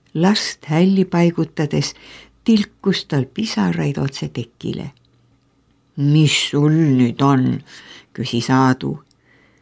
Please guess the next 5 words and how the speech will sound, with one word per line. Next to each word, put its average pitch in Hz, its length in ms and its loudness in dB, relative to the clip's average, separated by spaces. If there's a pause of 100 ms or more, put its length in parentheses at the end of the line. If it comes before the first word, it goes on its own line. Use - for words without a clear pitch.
(380)
Pisarad 135 500 0
muutsid 135 540 0
teda 139 220 -4
ikka 170 360 -2
abituks. - 800 -6